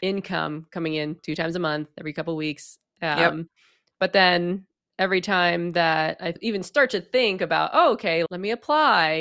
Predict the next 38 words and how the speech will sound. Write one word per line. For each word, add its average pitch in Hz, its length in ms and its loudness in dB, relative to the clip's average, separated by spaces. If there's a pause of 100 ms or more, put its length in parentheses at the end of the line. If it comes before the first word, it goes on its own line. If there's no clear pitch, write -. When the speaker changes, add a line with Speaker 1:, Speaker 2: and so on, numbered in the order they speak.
(120)
Speaker 1:
and, 156 340 -6 (280)
"Oh, 180 420 -2 (140)
let 196 120 -8
me 190 360 -4 (140)
go 196 140 -6
back 190 320 -2
to, 180 460 -4 (300)
you 180 120 -8
know, 170 160 -6
having 175 300 -4
a 165 80 -4
less 185 340 -4
flexible 170 920 -4
work 247 160 -6
schedule, 160 380 -4
and 156 100 -4
I 156 40 -6
gotta 160 220 -4
sit 175 220 -4
at - 80 -4
my 156 120 -2
desk 247 420 -2 (200)
from 151 480 -6 (160)
eight 160 280 -4
to 156 220 -6
six - 520 -6
or 147 260 -8
nine 156 220 -6
to 160 60 -10
five 160 260 -4
or 165 80 -6
whatever 156 340 -2
it 147 140 -10
is," 156 320 -6
or 139 200 -12 (220)
once 202 240 0
I 208 100 8
actually 180 540 2